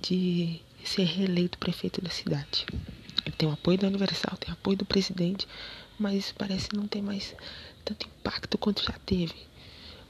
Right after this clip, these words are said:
Porque em dois mil e dezoito o presidente tocava, virava ouro. Agora, o presidente toca, nem sempre vira ouro. Exemplo, Celso Russomano em São Paulo, Ivan Sartori em Santos, que não conseguiram nem chegar ao segundo turno.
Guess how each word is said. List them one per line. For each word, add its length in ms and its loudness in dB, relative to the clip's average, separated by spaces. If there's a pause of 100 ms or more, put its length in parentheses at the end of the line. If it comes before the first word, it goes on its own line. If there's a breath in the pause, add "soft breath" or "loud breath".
(160)
Porque 200 0
em 40 0
dois 160 2
mil 100 6
e 20 2
dezoito 280 2
o 20 -4
presidente 400 2
tocava, 420 0
virava 420 0
ouro. 280 0 (400 loud breath)
Agora, 480 0 (760)
o 20 -18
presidente 520 0 (120)
toca, 360 0 (600 loud breath)
nem 240 6
sempre 380 2
vira 240 0
ouro. 200 2 (220)
Exemplo, 340 4 (720 loud breath)
Celso 340 6
Russomano 320 4
em 40 2
São 160 0
Paulo, 360 -2 (180)
Ivan 220 4
Sartori 580 4
em 80 6
Santos, 540 4 (100)
que 120 2
não 160 0
conseguiram 440 -2
nem 200 6
chegar 360 2
ao 60 2
segundo 340 4
turno. 480 -2